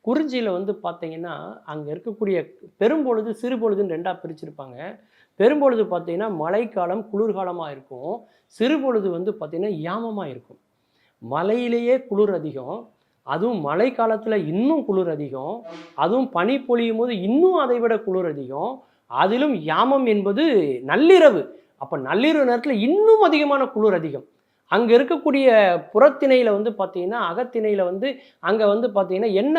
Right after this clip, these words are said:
ஒழுக்கம் சொல்லப்படுது அப்படின்னு பார்த்தீங்கன்னா, அகத்திணையில அங்கே புணர்தல் சொல்லப்படுகிறது.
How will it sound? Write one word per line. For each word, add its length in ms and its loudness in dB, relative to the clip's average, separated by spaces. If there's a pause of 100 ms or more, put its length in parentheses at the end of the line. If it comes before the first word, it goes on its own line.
ஒழுக்கம் 500 6
சொல்லப்படுது 580 -2
அப்படின்னு 280 -4
பார்த்தீங்கன்னா, 340 -8
அகத்திணையில 580 -6 (640)
அங்கே 340 2
புணர்தல் 580 2
சொல்லப்படுகிறது. 540 -6